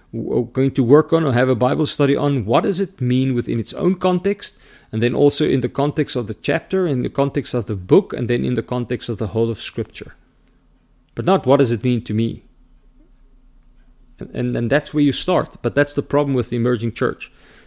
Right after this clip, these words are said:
They start with, "What does it mean to me?"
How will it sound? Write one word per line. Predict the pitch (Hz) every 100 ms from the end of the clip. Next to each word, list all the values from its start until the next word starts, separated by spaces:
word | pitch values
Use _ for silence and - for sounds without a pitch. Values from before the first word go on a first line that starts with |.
| _
They | 110
start | - 147 151
with, | 131 123 -
"What | 120 113 - _
does | 120
it | 110 -
mean | 113 110 98 -
to |
me?" | 98 110 107